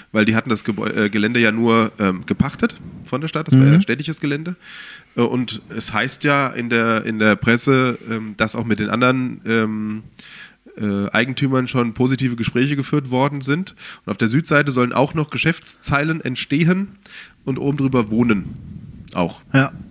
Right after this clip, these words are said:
Speaker 1: Ja, was ja
Speaker 2: Kindergarten.
Speaker 1: grundsätzlich, genau, ein Kindergarten, was ja auch grundsätzlich nicht verkehrt ist. Ähm, und noch so ein bisschen me-, das, dieses Medienkompetenzzentrum, dieses angekündigte. Äh, wobei, da kann man das auch noch ein bisschen ausbauen. Ich würd da kein reines Medienkompetenzzentrum machen, sondern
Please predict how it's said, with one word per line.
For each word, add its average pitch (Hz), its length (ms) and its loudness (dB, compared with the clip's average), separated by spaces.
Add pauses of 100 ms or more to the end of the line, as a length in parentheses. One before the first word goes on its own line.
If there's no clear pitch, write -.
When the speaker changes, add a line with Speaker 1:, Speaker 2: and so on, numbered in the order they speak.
Speaker 1:
Ja, 147 180 2
was 135 180 -4
ja 120 120 2 (260)
Speaker 2:
Kindergarten. 139 460 6
Speaker 1:
grundsätzlich, 127 400 4
genau, 98 220 2
ein 98 80 -2
Kindergarten, 127 480 0
was 107 100 2
ja 110 80 4
auch 104 100 2
grundsätzlich 107 400 2
nicht 107 140 -2
verkehrt 139 320 0
ist. 214 240 0 (920)
Ähm, 120 600 4 (1000)
und 107 160 2
noch 101 140 2
so 113 100 -2
ein 101 40 -2
bisschen 107 280 0
me-, 101 140 0
das, - 240 -10
dieses 98 280 0
Medienkompetenzzentrum, 120 960 0
dieses 113 200 2
angekündigte. 120 720 -2 (520)
Äh, 104 140 -2
wobei, 101 440 2
da 95 160 -2
kann 101 160 -4
man 101 100 -2
das 95 100 -8
auch 98 80 -6
noch 104 80 -2
ein 95 60 -6
bisschen 98 220 -8
ausbauen. 107 560 0
Ich 95 140 -10
würd 104 100 -4
da 101 60 0
kein 95 200 -4
reines 95 300 -4
Medienkompetenzzentrum 104 880 -4
machen, 98 240 -6
sondern 92 580 -10